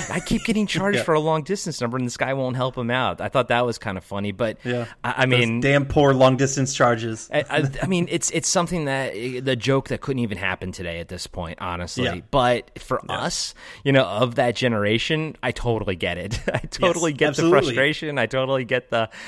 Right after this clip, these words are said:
Speaker 1: you know, the, the, the, you know, what Jerry's going through. But ironically,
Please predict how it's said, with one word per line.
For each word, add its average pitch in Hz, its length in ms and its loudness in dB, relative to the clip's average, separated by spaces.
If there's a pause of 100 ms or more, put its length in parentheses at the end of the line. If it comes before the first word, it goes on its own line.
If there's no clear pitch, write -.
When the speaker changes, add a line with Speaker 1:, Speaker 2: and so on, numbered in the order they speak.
(120)
Speaker 1:
you 175 100 -4
know, 127 100 6
the, 120 220 4
the, 120 100 -6 (120)
the, 117 320 0 (200)
you 143 100 -2
know, 110 140 -4
what 131 200 -2
Jerry's 123 320 -2
going 123 320 -4
through. 160 380 -6 (280)
But 139 260 -4 (300)
ironically, 127 840 -2